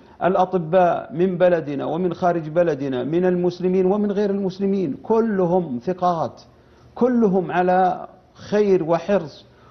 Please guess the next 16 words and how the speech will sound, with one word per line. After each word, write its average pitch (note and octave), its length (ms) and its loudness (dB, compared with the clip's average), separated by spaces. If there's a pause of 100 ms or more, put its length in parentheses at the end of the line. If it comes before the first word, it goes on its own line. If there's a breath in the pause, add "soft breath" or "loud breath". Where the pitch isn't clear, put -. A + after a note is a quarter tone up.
(140 loud breath)
ونظام D#3+ 600 2
وزارة C#3+ 480 -2
الصحة C#3 400 -4
بفضل C#3 320 -4
الله C#3 140 0
عز C#3 260 -2 (120)
وجل، C#3 360 -2 (1000 loud breath)
وتقدم D3 960 0
الوزارة D3 760 2
الجهود D3 480 -2
الخيالية. C#3+ 720 -2
لماذا G3 400 0
نستحي F3 500 -2
أن C#3+ 80 0
نذهب C#3 320 0
لنتعالج؟ B2+ 720 0